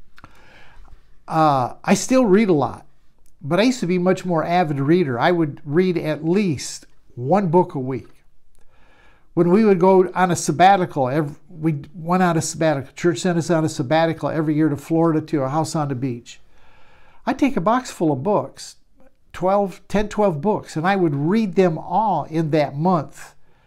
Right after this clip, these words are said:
I'd have to speak, then I'd prepare. I could just stay down by the ocean or go to the pool, whatever, and just read and absorb. And now I do read. I read wide, I read deep,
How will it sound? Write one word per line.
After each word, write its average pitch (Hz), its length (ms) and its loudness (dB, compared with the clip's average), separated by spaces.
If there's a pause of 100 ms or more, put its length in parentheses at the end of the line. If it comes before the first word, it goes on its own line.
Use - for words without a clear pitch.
(520)
I'd 175 140 2
have 170 180 0
to - 80 -16
speak, 180 360 2
then 151 100 -4
I'd 131 160 -6 (100)
prepare. 190 560 2 (480)
I 160 80 -2
could - 180 -10
just 151 300 -4 (480)
stay 160 380 -2 (540)
down 170 220 -2
by 165 140 2
the 151 160 -2
ocean 170 500 0
or 151 100 -6
go 156 260 0
to 160 80 2
the 160 80 0
pool, 160 240 0
whatever, 180 520 0 (360)
and 156 120 -2
just 160 200 2
read 175 480 -2 (280)
and 185 140 2
absorb. 147 580 0 (1080)
And 156 380 -2 (1000)
now 180 580 2
I 156 160 0
do 233 240 4
read. 139 320 0 (260)
I 156 100 -2
read 165 300 2
wide, 160 460 0
I 135 120 -4
read 151 340 0
deep, 226 440 -2